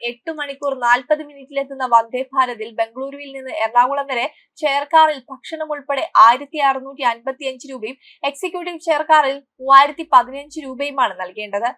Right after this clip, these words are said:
നിലവിൽ മധ്യ തെക്കൻ കേരളത്തിലേക്ക് സേലം, കോയമ്പത്തൂർ വഴി പകൽ ബസ് സർവീസുകളില്ല. രാത്രി ട്രെയിനുകളിൽ ടിക്കറ്റ് കിട്ടാത്തവർ കേരളത്തിലേക്കുള്ള ഏക പകൽ ട്രെയിനായ കെ എസ് ആർ ബംഗളൂരു എറണാകുളം ഇന്റർസിറ്റി എക്സ്പ്രസിനെയാണ് ആശ്രയിച്ചിരുന്നത്. ട്രെയിനിൽ കുറഞ്ഞ സമയത്തിൽ നാട്ടിലെത്താൻ ബംഗളൂരു മലയാളികൾക്ക് വന്ദേ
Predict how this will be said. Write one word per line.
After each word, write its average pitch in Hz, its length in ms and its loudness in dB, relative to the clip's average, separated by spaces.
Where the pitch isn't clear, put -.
നിലവിൽ 226 280 -8
മധ്യ 240 300 -2
തെക്കൻ 254 360 -6
കേരളത്തിലേക്ക് 254 560 -6
സേലം, 247 400 -6
കോയമ്പത്തൂർ 247 520 -4
വഴി 240 300 -6
പകൽ 247 260 4
ബസ് 247 280 -10
സർവീസുകളില്ല. 233 800 -4
രാത്രി 339 300 8
ട്രെയിനുകളിൽ 349 560 -4
ടിക്കറ്റ് 320 340 -8
കിട്ടാത്തവർ 311 600 2
കേരളത്തിലേക്കുള്ള 285 680 -2
ഏക 240 300 -4
പകൽ 254 260 4
ട്രെയിനായ 277 480 2
കെ 269 40 -2
എസ് 294 340 0
ആർ 311 100 2
ബംഗളൂരു 277 560 -6
എറണാകുളം 269 460 0
ഇന്റർസിറ്റി 269 640 -8
എക്സ്പ്രസിനെയാണ് 285 800 -4
ആശ്രയിച്ചിരുന്നത്. 208 800 2
ട്രെയിനിൽ 247 300 -2
കുറഞ്ഞ 262 360 -8
സമയത്തിൽ 285 500 -4
നാട്ടിലെത്താൻ 277 600 -2
ബംഗളൂരു 254 360 -8
മലയാളികൾക്ക് 277 800 2
വന്ദേ 240 320 0